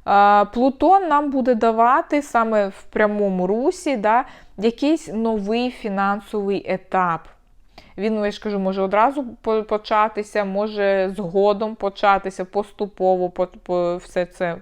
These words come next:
відбуватися. Тому по фінансам, по роботі, то другий сектор за нову роботу ще відповідає,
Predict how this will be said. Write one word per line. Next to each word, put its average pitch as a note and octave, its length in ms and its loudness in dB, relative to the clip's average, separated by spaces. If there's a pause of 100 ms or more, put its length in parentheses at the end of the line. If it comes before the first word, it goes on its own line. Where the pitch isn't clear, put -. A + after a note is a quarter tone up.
(220)
відбуватися. E3+ 1120 -8 (1700)
Тому B3 640 4 (400)
по A3 160 4
фінансам, C4 1000 0 (320)
по G#3+ 180 4
роботі, G#3+ 840 0
то G3+ 600 2
другий G#3 280 -2
сектор G3 360 -4
за G3+ 120 -8
нову F#3+ 240 -6
роботу F#3+ 400 -6
ще - 160 -10
відповідає, G3 680 -4